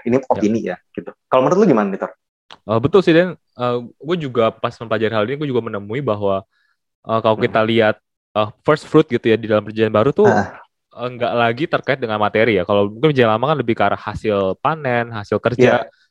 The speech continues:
Speaker 2: ha-, penghasilan. Nah,
Speaker 1: Hmm.
Speaker 2: kalau perjanjian baru tuh lebih ke arah
Speaker 1: Hasil tanah.
Speaker 2: first fruit ini seperti orang-orang yang lahir baru gitu. Orang-orang yang lahir baru dalam Tuhan.
Speaker 1: Hmm.
Speaker 2: Salah satu contohnya
Speaker 1: Hmm.
Speaker 2: gua bis-, eh, gua kasih di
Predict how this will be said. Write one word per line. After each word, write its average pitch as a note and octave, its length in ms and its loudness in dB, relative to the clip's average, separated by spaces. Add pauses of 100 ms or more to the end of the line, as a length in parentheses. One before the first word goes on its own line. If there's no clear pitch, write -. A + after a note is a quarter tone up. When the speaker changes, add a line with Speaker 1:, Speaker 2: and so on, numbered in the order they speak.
Speaker 2:
ha-, - 80 -18
penghasilan. A#2+ 480 0
Nah, A2 120 -2
Speaker 1:
Hmm. G#2 80 0
Speaker 2:
kalau G#2+ 160 0
perjanjian G#2+ 280 -2
baru A2 120 2
tuh A3 120 -2
lebih B2+ 240 -2
ke A2+ 80 -2
arah G#2+ 240 0
Speaker 1:
Hasil G#2+ 240 0
tanah. G2 400 -4
Speaker 2:
first - 160 -4
fruit C#3+ 160 -6
ini G#3 160 -6
seperti - 320 -6
orang-orang A#2 480 2
yang G#2 120 -2
lahir G#2 200 -4
baru A2+ 260 0
gitu. G#2 300 -12
Orang-orang A2 400 2
yang A#2+ 160 0
lahir A2 80 -2
baru A2 160 2
dalam G#2 240 -4
Tuhan. G#2+ 280 0
Speaker 1:
Hmm. B2 200 2 (320)
Speaker 2:
Salah A#2 320 0
satu B2+ 160 2
contohnya D#3+ 240 2
Speaker 1:
Hmm. D#3+ 80 -2
Speaker 2:
gua C#3+ 40 0
bis-, - 200 -10
eh, A2 240 2
gua A2 160 0
kasih G#2+ 200 -4
di A#2+ 120 -2